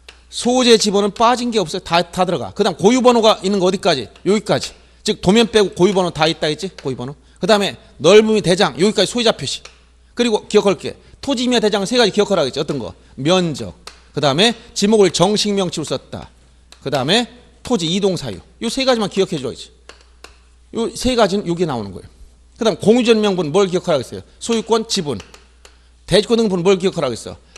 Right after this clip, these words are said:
대지권 비율과 건물 명칭과 전유 부분 건물 표시. 경계점 좌표 등급부는 뭘 기억하라고 했지? 세 개.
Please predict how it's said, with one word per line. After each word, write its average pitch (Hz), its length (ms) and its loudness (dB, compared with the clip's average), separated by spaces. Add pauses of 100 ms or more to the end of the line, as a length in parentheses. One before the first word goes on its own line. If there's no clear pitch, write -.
대지권 190 540 2
비율과 202 600 0
건물 185 340 2
명칭과 196 760 0 (100)
전유 190 400 2
부분 175 260 -4
건물 156 240 -4
표시. - 280 -10 (720)
경계점 220 520 2
좌표 185 300 0
등급부는 165 300 -4
뭘 190 160 2
기억하라고 180 300 0
했지? 160 140 -6
세 196 140 0
개. 208 180 0